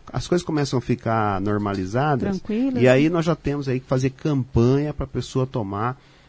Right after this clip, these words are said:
Speaker 1: a, a dose de reforço, né? Já
Speaker 2: Tem
Speaker 1: come-
Speaker 2: muita gente com a dose atrasada?
Speaker 1: É, no Paraná aí aproximadamente dois milhões, né, de, de
Speaker 2: Dois milhões.
Speaker 1: pessoas que você precisa tá
Speaker 2: Pra re-,
Speaker 1: faze-,
Speaker 2: dose de
Speaker 1: faze-,
Speaker 2: reforço.
Speaker 1: dose de reforço, fazendo busca ativa. Nos municípios menores é mais fácil,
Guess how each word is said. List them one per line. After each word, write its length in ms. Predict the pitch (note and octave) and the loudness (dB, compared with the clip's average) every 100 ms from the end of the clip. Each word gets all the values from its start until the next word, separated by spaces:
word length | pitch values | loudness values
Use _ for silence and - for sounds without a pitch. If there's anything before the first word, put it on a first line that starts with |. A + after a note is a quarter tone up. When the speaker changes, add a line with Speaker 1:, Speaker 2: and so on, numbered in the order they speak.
| _ _ - | _ _ -2
Speaker 1:
a, 360 | G#2+ G#2+ - | 0 0 -2
a 20 | |
dose 300 | A2+ G#2+ G#2 | -2 0 0
de 100 | G#2+ | 0
reforço, 720 | A#2 D3+ - E3+ D#3 - - | -2 -2 -2 -4 -4 -6 -8
né? 180 | D#2 E2+ | -4 -2
Já 60 | G2+ | 0
Speaker 2:
Tem 100 | A#3+ | 4
Speaker 1:
come- 80 | A#3 | 6
Speaker 2:
muita 260 | B3 A#3 G3 | 6 6 2
gente 320 | F3 G3 - | 4 2 0
com 100 | - | -2
a 80 | F3+ | 2
dose 280 | G3 F#3 | 4 4
atrasada? 640 | F3+ - E3+ G#3 D4 G#3+ F3+ | 2 0 2 6 4 4 0
Speaker 1:
É, 120 | C3+ | 2
no 160 | A2+ F3+ | 2 0
Paraná 460 | F3+ C#3 B2 C3+ B2+ | -2 0 0 2 2
aí 200 | A#2+ C3 | 2 0
aproximadamente 1040 | C3 A#2 - G#2+ G#2 G2 G2+ A2 - G#2+ | -2 -8 -4 -2 -2 -2 -2 -4 -4 -4
dois 400 | G2 G2 G2 G#2 | -4 2 2 2
milhões, 600 | G#2+ F#2 E2 F2 E2+ - | -2 -4 -4 -2 -4 -6
né, 200 | D#2+ F2 F2+ - | -6 -6 -8 -16
de, 80 | C2+ | -4
de 0 | |
Speaker 2:
Dois 200 | E2 E2 F2 | -2 -2 0
milhões. 160 | F#2 | 0
Speaker 1:
pessoas 240 | - F#2 F2+ | 2 0 0
que 80 | - | 0
você 280 | F#2+ - G#2 | 0 0 -2
precisa 640 | A2 G#2 - G2 F#2+ G#2+ | -2 -6 -4 -2 0 -2
tá 320 | - G2+ G#2+ - - - - - | -2 -2 -2 -4 -20 -20 -20 -4
Speaker 2:
Pra 140 | G3+ | 0
re-, 100 | F#3 | 4
Speaker 1:
faze-, 160 | A2 - | 6 6
Speaker 2:
dose 160 | G#3+ | 6
de 60 | G#3+ | 6
Speaker 1:
faze-, 180 | A2 G#2+ | 6 6
Speaker 2:
reforço. 480 | A3+ - G3 F3+ F#2+ | 6 4 2 2 0
Speaker 1:
dose 220 | F#2 F#2 | 2 2
de 80 | G#2+ | 2
reforço, 340 | G#2+ F2 D2 | 2 0 -4
fazendo 400 | - F#2 G#2+ A2 | -2 0 2 0
busca 400 | F#2+ G#2 G#2+ - | 0 0 0 -4
ativa. 600 | E2+ - G#2 A2 A2 G2 | -8 -6 -2 0 0 -2
Nos 140 | G2 C#3+ | -4 -2
municípios 440 | G3+ E3+ D#3+ - | 0 0 0 0
menores 440 | C#3 B2+ B2+ C#3+ | 0 2 0 0
é 60 | D3 | -2
mais 260 | D#3 F3+ - | -4 -4 -6
fácil, 460 | - A#2 - - | -6 -6 -6 -10